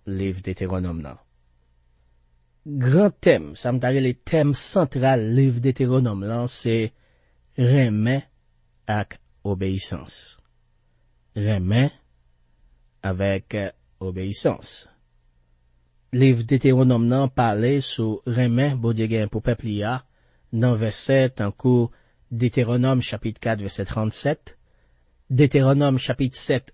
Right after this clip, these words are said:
verset 7 et 8, et d'heteronome chapit 23, verset 5. Donk, pasaj sa yo montre nou koman bon di remen pepli ya. Liv lan pale tou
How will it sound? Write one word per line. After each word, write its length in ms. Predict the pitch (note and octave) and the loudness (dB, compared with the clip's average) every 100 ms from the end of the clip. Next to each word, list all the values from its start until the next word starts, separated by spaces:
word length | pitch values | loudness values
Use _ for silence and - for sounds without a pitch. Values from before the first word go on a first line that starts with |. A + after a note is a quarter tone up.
| - | -6
verset 340 | A#2 A#2+ A#2+ | -2 -2 -2
7 400 | - - G2+ - - | -8 -6 -8 -8 -6
et 100 | A#2+ | -4
8, 360 | A#2+ F#3 - - - | 0 -2 -4 -14 -4
et 320 | A#2+ A#2+ A#2+ - _ _ _ - | 0 0 0 -6 _ _ _ -6
d'heteronome 840 | C3 C#3 C3+ D3 B2 C3 C3 A#2+ A2+ | 2 2 4 2 4 4 4 2 -2
chapit 320 | - A2 B2+ | -4 -2 -2
23, 600 | A#2+ A#2 - - G2 - - | 0 0 -2 -4 -6 -8 -6
verset 300 | G#2 - G#2+ | -4 -2 -6
5. 300 | - B1+ - _ - | -8 -14 -16 _ -4
Donk, 280 | A#2 G#2 - - | -2 -2 -10 -8
pasaj 360 | A#2 - B2 | -6 -2 -4
sa 160 | - G#2+ | -2 -2
yo 120 | A#2 A#2 | 0 0
montre 400 | A#2+ - G#2 G2+ | -2 -4 -6 -4
nou 240 | A#2 A#2 _ _ _ _ | -4 -4 _ _ _ _
koman 280 | - A2+ A2 | -6 -2 -2
bon 200 | A2+ A2+ | -2 -2
di 200 | G#2+ G#2+ | -2 -2
remen 400 | F#2 F#2+ G2+ F#2+ - _ _ _ - | -2 -2 -2 -4 -8 _ _ _ -14
pepli 380 | F2+ - A2 G#2+ | -12 -4 -2 -2
ya. 160 | F#2 - _ _ _ _ _ _ C#3 | -4 -10 _ _ _ _ _ _ 2
Liv 240 | C3+ B2+ | 4 4
lan 160 | C3+ A#2 | 4 2
pale 320 | C3 A2+ G#2+ | 0 0 -2
tou 280 | - G#3 G3+ | 0 -2 -2